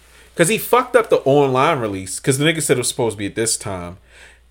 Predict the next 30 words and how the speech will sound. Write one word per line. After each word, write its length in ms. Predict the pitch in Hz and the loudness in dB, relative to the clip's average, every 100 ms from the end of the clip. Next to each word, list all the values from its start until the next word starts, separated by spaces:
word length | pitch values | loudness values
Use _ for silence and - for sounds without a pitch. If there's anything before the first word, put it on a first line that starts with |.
| _ | _
Send 280 | - 175 175 | 0 2 4
out 120 | 160 | 2
the 60 | - | 0
password, 680 | 147 131 117 - 98 90 - | 2 2 2 -2 -4 -4 -4
but 160 | 120 127 | -2 2
didn't 260 | 156 147 - | 2 0 0
activate 540 | 123 139 - 120 110 107 | 2 2 0 -4 -2 -2
it 60 | |
until 340 | 107 - 147 139 | -4 4 6 6
then. 160 | 107 | 0
And 120 | 104 123 | -2 -2
he's 200 | 147 - | -2 -4
tweeting 440 | - 190 226 139 | -4 -2 -2 -2
about 280 | 113 101 101 | -2 -2 -2
it. 40 | |
And 60 | 131 | -2
it's 100 | 147 | -2
like, 140 | 160 - | -2 0
I 100 | 156 | 0
get 360 | 123 139 147 | 0 2 2
it. 160 | 175 147 | 2 -2
This 180 | 156 175 | -4 -2
is 120 | 156 | -6
his 140 | 151 | -6
character. 680 | - - 120 131 131 151 165 - _ _ _ _ - - - | -8 -4 -2 -2 -4 -8 -10 -12 _ _ _ _ -20 -20 -2
But 140 | 185 214 | -2 0
this 140 | 220 | -2
is 100 | 277 | -2
fucking 480 | - - 208 196 127 | -2 0 0 -2 -6
stupid. 680 | - - - 147 147 - | -2 -2 -2 -4 -6 -16